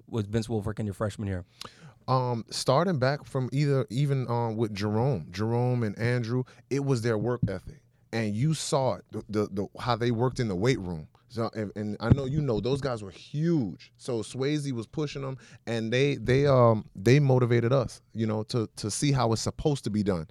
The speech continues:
Speaker 2: You know, with, even with Big V, I was fortunate enough for, to have him here for a couple years and then be in New England with them.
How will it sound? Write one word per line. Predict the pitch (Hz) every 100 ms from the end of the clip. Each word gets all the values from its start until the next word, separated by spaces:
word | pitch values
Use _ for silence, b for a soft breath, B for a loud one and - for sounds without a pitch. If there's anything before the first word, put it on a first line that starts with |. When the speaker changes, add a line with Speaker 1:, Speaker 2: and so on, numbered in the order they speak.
| B B B
Speaker 2:
You | 117
know, | 120 110
with, | 107 123
even | 139 147
with | 139 123
Big | 120 117
V, | 123 147 - b -
I | 113
was | 117
fortunate | - 131 127 120
enough | 120 117 120
for, | - 120
to | - 110
have | 117 117 110
him | 127
here | 113 123 135 143 _
for | - 117
a |
couple | 139 127 123
years | 117 127 123
and | 117
then | 113 110
be | 107 120
in | 117 107
New | 113 139
England | 165 113
with | 95 92
them. | 92